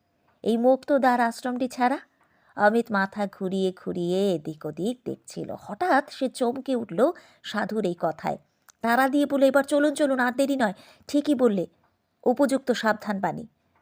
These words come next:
তো প্রায় ষাট ফুট নিচু গভীর গহ্বর, তিন দিক থেকে পাহাড়ের বিশাল প্রাচীর। গহ্বরের মধ্যে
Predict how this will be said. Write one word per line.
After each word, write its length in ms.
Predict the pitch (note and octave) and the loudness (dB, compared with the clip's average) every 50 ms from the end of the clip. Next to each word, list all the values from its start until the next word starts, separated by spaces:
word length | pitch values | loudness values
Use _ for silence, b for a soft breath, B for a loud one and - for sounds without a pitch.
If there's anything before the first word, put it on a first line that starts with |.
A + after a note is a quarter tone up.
| _ | _
তো 80 | - G3+ | -12 -12
প্রায় 400 | - - A3+ G#3+ G#3+ B3 C4+ C#4+ | -6 -2 -2 0 0 2 0 0
ষাট 420 | C4+ - - A3 A3 A3+ A3+ - - - | 0 -2 -4 -2 -2 -2 -4 -6 -10 -8
ফুট 240 | - C4 B3+ - - _ _ _ _ G#3+ | -6 -6 -6 -8 -14 _ _ _ _ -4
নিচু 380 | G3+ G3+ G3+ - - A#3 G#3+ G3 | -2 -2 -2 -2 -2 -4 -4 -2
গভীর 400 | - F3+ F3+ F3 - - F#3 F#3+ - | -4 -4 -6 -6 -6 -8 -8 -6 -6
গহ্বর, 440 | E3+ D#3+ C3+ D3 - - - - - - _ _ _ _ _ _ _ _ _ _ _ _ _ - | -4 -4 -4 -4 -6 -8 -12 -12 -12 -14 _ _ _ _ _ _ _ _ _ _ _ _ _ -2
তিন 360 | A#3 B3 B3+ C4 C4 B3 A3+ | 0 0 0 0 -2 -4 -6
দিক 220 | G#3+ G#3 G#3+ A3 - _ - | -6 -6 -8 -8 -10 _ -6
থেকে 420 | - A3 G#3+ - G#3+ G3+ F#3+ F3+ F3+ - | -6 -6 -4 -2 -2 0 0 0 -2 -4
পাহাড়ের 560 | - - - - - F#3 G3 G3 F#3+ F#3 - A#2+ - | -6 -6 -6 -6 -6 -6 -4 -4 -6 -6 -8 -12 -12
বিশাল 600 | E3+ E3 - - G3+ F#3+ - - G3+ A3 A3 G3+ | -12 -10 -10 -8 -8 -6 -6 -4 -4 -6 -6 -8
প্রাচীর। 640 | G#3 - G#3 F3+ F3+ - - - F3+ E3 D#3+ - - _ _ _ _ _ _ _ _ _ _ _ _ _ _ _ _ _ _ - | -8 -6 -6 -6 -6 -8 -8 -8 -8 -8 -10 -12 -16 _ _ _ _ _ _ _ _ _ _ _ _ _ _ _ _ _ _ 4
গহ্বরের 500 | G#3 G#3+ A3 G#3 A3 A3+ A3+ A#3+ A#3 G#3 | 4 6 4 4 4 2 4 4 2 2
মধ্যে 360 | G3+ G3+ - - A3+ B3 | 0 -4 -4 -2 -2 -2